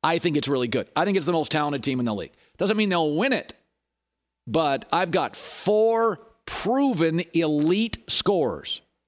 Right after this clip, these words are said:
Bradley Beal, one of two guys in four years, averaged over thirty twice. I got Booker, who took the playoffs over for about a nine, ten game stretch.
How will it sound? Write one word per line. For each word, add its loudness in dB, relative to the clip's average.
Bradley 2
Beal, 0
one 0
of -4
two 0
guys 2
in 0
four 0
years, 0
averaged 0
over 0
thirty -4
twice. -2
I 0
got 0
Booker, -2
who 0
took 0
the -2
playoffs 0
over 2
for -2
about 2
a 0
nine, 0
ten 0
game 0
stretch. -4